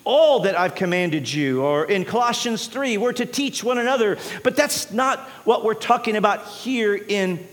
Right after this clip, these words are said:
Timothy. It's not talking about the most generic kind of teaching that all people anywhere for all times can do. It's talking about the authoritative office of teaching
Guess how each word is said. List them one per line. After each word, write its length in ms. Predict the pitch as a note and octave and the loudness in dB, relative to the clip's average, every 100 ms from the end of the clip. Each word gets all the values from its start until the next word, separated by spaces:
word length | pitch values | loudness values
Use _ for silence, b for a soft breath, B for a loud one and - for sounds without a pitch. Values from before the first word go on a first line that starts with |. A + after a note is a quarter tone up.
| - - - _ - | -20 -20 -20 _ -10
Timothy. 640 | - D#4 D4+ G#3+ - C#3 | -2 0 2 0 -2 -2
It's 160 | D3+ B3 | 0 -2
not 160 | F#3 | 0
talking 260 | A3+ C4 A#3 | -2 0 0
about 500 | G#3 G3+ G#3 - - | 4 4 2 -8 0
the 80 | G#3 | 2
most 360 | A3+ A3 - | 2 0 -8
generic 560 | E3 A3 F#3+ A#3 B3 - - - - | -4 -2 0 2 2 0 -6 -16 -12
kind 460 | - - A3+ A#3 G#3 | -8 -4 -2 0 0
of 180 | F3 - | -2 -4
teaching 580 | - A#3+ A#3+ - G3+ F#3 | -6 -4 -4 -4 -2 0
that 140 | F#3 | 0
all 180 | F#3+ A#3 | 0 0
people 400 | A#3 A3 G#3 G3+ | -2 -6 -2 -2
anywhere 460 | F3+ G#3 G3 F3+ F#3+ | 0 -2 -2 -2 -2
for 140 | F#3 | -2
all 180 | E3 F#3+ | -2 -2
times 460 | F#3+ F#3 A3 G3+ - | -4 -4 -2 -4 -4
can 240 | E3 C#3 | -4 -4
do. 320 | A#2+ D3 F3 B B B | -2 -2 -2 B B B
It's 240 | F3+ - | -4 -4
talking 560 | - G3 G3 G3 F#3+ F#3+ D#3+ | -4 -4 -2 -4 -4 -4 -4
about 420 | D3+ E3+ E3+ D3+ | -2 -2 -2 -4
the 140 | D3+ | -4
authoritative 1040 | C#3 - F3 F3 F3 F3 F3 D3+ D3+ C#3+ - C3+ | -4 -4 -4 -2 -4 -6 -6 -6 -4 -8 -8 -6
office 640 | C3+ C#3 B2 A2+ - - B B B B B B B B - | -6 -6 -10 -10 -12 -16 B B B B B B B B -16
of 140 | A#2 - | -16 -14
teaching 760 | - E3+ E3 - - G#2 G2+ | -12 -10 -10 -10 -12 -12 -14